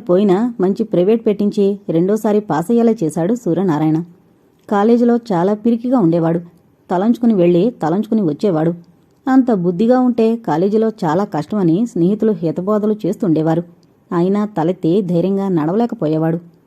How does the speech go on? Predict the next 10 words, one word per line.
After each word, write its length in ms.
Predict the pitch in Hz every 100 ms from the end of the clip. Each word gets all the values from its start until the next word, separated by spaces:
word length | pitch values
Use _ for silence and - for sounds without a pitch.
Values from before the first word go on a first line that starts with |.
| _ _ _ _ -
సంధ్య 320 | 190 202 254
వాళ్ళ 260 | 254 240 226
బృందం 460 | 170 175 208 214
సుధాకర్ని 540 | 214 160 180 208 214 214
బాగా 320 | 156 160 196
ఏడిపించేవారు. 720 | 190 175 220 190 165 165 165 170 - _ _ _ _ 240
ఆ 140 | 226
బృందానికి 680 | 180 165 180 214 208 160 220
సంధ్య 380 | - 151 160 202
నాయకురాలు. 560 | 156 170 185 175 170